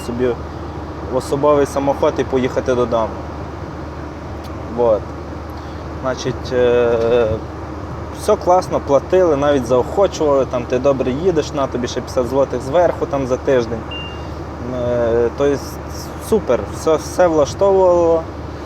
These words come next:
Навіть привикли до графіка, бо деколи треба було влупити тисячу триста кіме паром там якихось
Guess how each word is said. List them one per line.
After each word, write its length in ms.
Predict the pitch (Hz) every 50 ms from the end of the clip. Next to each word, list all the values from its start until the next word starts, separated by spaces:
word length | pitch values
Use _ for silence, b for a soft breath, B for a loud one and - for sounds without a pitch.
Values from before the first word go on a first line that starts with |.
| B - -
Навіть 220 | 165 165 160 151 -
привикли 440 | - 165 160 160 165 - 165 156
до 120 | 135 127 127
графіка, 480 | 139 151 170 180 175 - 151 - 147
бо 100 | 131 127
деколи 340 | 131 139 139 131 135 139 131
треба 240 | 131 139 135 131 127
було 380 | 120 120 131 131 127 127 120 113
влупити 540 | 113 127 131 131 120 - 147 135 131 135
тисячу 320 | 120 - 135 127 - - 127
триста 360 | - - 135 135 - - 127
кіме 420 | 120 - 135 131 135 139 147 151 160 - - - - B B B B B B - - -
паром 320 | - 127 135 139 143 139
там 260 | 131 - 135 127 127 117 104 - - - - - - - - - - - - - 117
якихось 640 | 123 - - 143 131 123 127 113 - - - - -